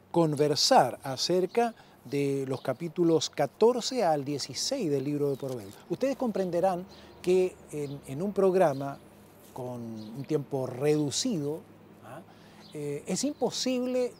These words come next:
entrar demasiado en profundidad de, con estos temas.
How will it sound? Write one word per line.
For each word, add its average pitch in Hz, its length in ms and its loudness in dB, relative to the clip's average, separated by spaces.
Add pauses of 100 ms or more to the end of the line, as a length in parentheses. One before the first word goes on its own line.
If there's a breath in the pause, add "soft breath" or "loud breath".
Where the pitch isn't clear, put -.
(200)
entrar 185 720 0 (720)
demasiado 190 640 2
en 185 60 -2
profundidad 156 840 0
de, 127 420 -8
con 135 200 -8
estos 135 240 -10
temas. 139 480 -6